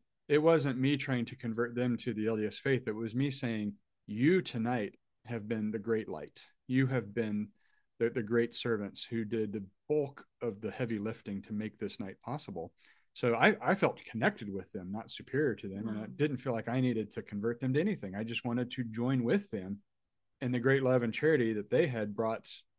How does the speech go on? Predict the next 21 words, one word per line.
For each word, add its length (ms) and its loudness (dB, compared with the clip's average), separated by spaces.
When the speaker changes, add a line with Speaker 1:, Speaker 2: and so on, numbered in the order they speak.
Speaker 1:
to 160 -2
that 200 0
evening 300 -4
last 300 -12
night. 180 -18
Speaker 2:
Yeah, 120 -4
I 100 0
wouldn't 160 6
even 220 4
want 240 2
to 100 -6
convert 360 -6
them. 200 -6
I 100 2
Speaker 1:
No. 80 -2
Speaker 2:
was, 300 -4
I 100 2
was 180 -4
so 160 -2
touched 380 -4
by, 320 0